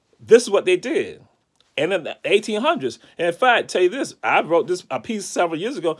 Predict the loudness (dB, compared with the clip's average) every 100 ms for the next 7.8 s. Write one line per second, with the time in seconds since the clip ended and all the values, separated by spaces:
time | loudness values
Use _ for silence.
0 | -10 -2 0 2 2 0 0 0 2 0
1 | 0 0 2 2 0 -2 2 4 4 -2
2 | 0 4 4 4 2 4 2 0 2 2
3 | 0 -6 -4 -2 -4 -4 _ _ _ _
4 | _ _ _ _ _ 2 4 8 8 8
5 | 2 2 4 4 2 4 4 4 -2 4
6 | 2 2 2 2 4 4 4 2 2 4
7 | 4 2 2 4 6 4 2 -6